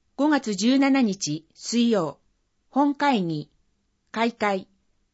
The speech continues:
議長副議長選挙。五月十八日木曜、本会議、常任委員等の選任、議案審議。中。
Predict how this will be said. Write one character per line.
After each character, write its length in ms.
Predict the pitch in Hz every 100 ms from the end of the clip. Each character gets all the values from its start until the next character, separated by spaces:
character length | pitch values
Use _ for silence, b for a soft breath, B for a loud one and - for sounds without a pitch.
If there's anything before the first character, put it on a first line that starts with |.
| _ _
議 160 | - 277
長 260 | 254 208 165
副 260 | - 262
議 120 | 254
長 220 | 247 262 254
選 220 | 254 202
挙。 320 | - 147 139 _ _ _ _ _ _ _ _ _ _
五 120 | - 302
月 280 | 294 -
十 220 | 185 208 226
八 280 | 202 202
日 480 | 202 190 - 170 - _ _
木 280 | 165 185 -
曜、 360 | 240 196 139 - _ _ _ _ _ _ _ _
本 240 | 262 285
会 280 | 277 285 220
議、 260 | 170 156 - _ _ _ _ _ _ _ -
常 260 | 226 277
任 260 | 277 269 254
委 60 | 247
員 240 | 277 269
等 240 | 262 277 214
の 240 | 170 -
選 360 | - 214 208 190
任、 240 | 180 165 _ _ _ _ _ _ _ _ -
議 160 | 214
案 160 | 269 254
審 320 | 254 233 170
議。 200 | 147 - _ _ _ _ _ _ _ _ _ _ _ _ _ -
中。 460 | - 220 208 -